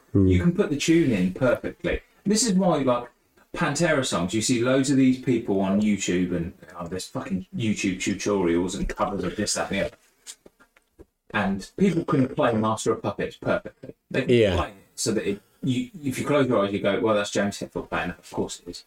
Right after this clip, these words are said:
Speaker 2: <clears throat> You wouldn't know. And even Guns N' Roses songs, and Slash has got quite a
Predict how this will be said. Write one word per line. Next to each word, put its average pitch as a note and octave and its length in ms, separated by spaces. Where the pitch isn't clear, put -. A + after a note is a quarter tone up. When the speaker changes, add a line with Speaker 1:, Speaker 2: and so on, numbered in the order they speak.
Speaker 2:
<clears throat> A#2 300
You C3 120
wouldn't B2+ 220
know. - 160
And C#3+ 240
even G#3 300
Guns A#2+ 220
N' G#2+ 80
Roses C3+ 320
songs, - 320
and G#2 80
Slash - 340
has A2 100
got - 180
quite G2 320
a F#2+ 140